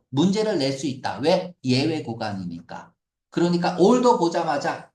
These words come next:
예외, 제외 구간이 시작됐구나라고 생각해야 돼. "아, 얘네들은 제외구나라고."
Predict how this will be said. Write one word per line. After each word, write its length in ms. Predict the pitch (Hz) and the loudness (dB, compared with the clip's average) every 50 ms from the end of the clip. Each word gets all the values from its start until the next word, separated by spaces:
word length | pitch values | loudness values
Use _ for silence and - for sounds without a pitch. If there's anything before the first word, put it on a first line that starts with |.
| - | -4
예외, 540 | 135 147 170 190 196 180 160 131 - - - | 0 2 2 2 2 0 -2 -2 -4 -8 -12
제외 420 | - - 143 156 170 180 180 175 - | -10 -8 -4 -2 -2 0 -2 -2 -4
구간이 420 | - 135 131 160 156 147 165 175 | -8 -6 0 0 0 0 0 -2
시작됐구나라고 1300 | 175 - - - 190 - - - - 160 - - - 151 151 139 135 123 120 120 120 180 208 220 208 - - _ | -4 -4 -2 -2 -4 -4 -4 -6 -10 -10 -10 -10 -10 -4 -2 0 0 0 -2 -4 -2 -2 -4 -4 -4 -8 -20 _
생각해야 800 | _ - - 269 262 254 240 226 226 233 - - 143 120 107 98 - | _ -10 -6 -4 -2 -2 -2 -4 -6 -6 -10 -8 -8 -6 -6 -8 -10
돼. 220 | 85 82 - _ _ _ _ _ _ | -12 -16 -20 _ _ _ _ _ _
"아, 140 | - 180 156 | -2 -2 0
얘네들은 600 | 135 156 175 190 196 202 185 190 190 190 190 185 | 2 2 2 2 2 0 0 -2 -4 -4 -4 -6
제외구나라고." 920 | - - 131 135 143 135 131 - 117 113 101 95 92 - - - - - | -6 -6 -6 -4 -4 -4 -4 -4 -6 -6 -6 -6 -8 -10 -12 -14 -18 -20